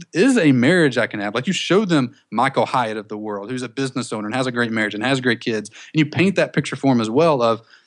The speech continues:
you don't have to go down the divorce route. You can have a great marriage and a great business at the same time. Here's a way you can do it. Implement these seventy-two strategies and you'll be good to go. And then send them a link to buy your product. Like, and th-, at that point, they are primed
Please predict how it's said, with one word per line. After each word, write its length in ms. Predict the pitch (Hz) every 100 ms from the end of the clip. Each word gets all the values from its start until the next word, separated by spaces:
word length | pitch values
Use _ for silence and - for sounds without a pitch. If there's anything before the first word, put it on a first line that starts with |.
| _
you 100 | 143
don't 180 | 170 202
have 160 | 190 196
to 80 | 170
go 160 | 190
down 160 | 185 170
the 60 |
divorce 340 | 151 147 185 143
route. 160 | 120
You 60 | 165
can 380 | - - 175 190
have 120 | 160
a 60 | 139
great 160 | 131
marriage 260 | 120 120 113 -
and 140 | 156
a 60 | 175
great 200 | 151 131
business 300 | 120 113 107
at 80 | 110
the 60 |
same 200 | 104 107
time. 360 | 101 143 143 139 - _ _
Here's 240 | - 175 160
a 60 |
way 100 | 139
you 140 | 123 113
can 120 | 110
do 140 | 139
it. 160 | 139 139 147
Implement 340 | 139 139 131
these 160 | 120 -
seventy-two 360 | 117 110 107
strategies 540 | - 131 123 123 120 117
and 100 | 113
you'll 80 | 107
be 80 | 104
good 140 | 101
to 160 | 92 82
go. 160 | - - _ _ _ _
And 140 | 135 139
then 240 | 202 196
send 220 | - 135
them 80 | 131
a 40 | 131
link 180 | 131
to 40 | 123
buy 80 | 113
your 100 | 113
product. 460 | 107 101 - - _ _ _ _ _ _ _ -
Like, 140 | 120
and 160 | 131 135
th-, 100 | 147
at 140 | 143
that 240 | 185 208
point, 380 | - 208 240 233
they 100 | 160
are 80 | 139
primed 920 | - - - 135 143 151 151 156 151